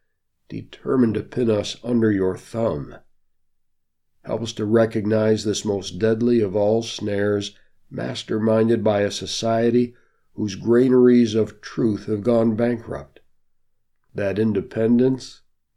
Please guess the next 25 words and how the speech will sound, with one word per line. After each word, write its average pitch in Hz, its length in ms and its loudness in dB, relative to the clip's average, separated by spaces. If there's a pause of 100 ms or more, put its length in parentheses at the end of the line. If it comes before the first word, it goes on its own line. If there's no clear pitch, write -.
(120)
leads 85 380 -4
to 117 140 -2
happiness. 82 920 -12 (1900)
May - 120 -8
we 131 140 0
recognize 120 1080 4
the 107 140 4
rightness, 110 840 -2 (240)
the - 100 -8
truth, - 540 -4 (680)
and 90 160 -10
the 92 100 -6
contentment 110 960 -2
inherent 117 600 0
within 113 280 2
a 104 60 4
full 143 500 4 (300)
interactive 135 640 0
dependence 110 720 -2
upon 101 280 -4
the 101 100 -2
Father 113 420 2
of 107 80 0
Jesus 107 400 -6
Christ 98 600 -6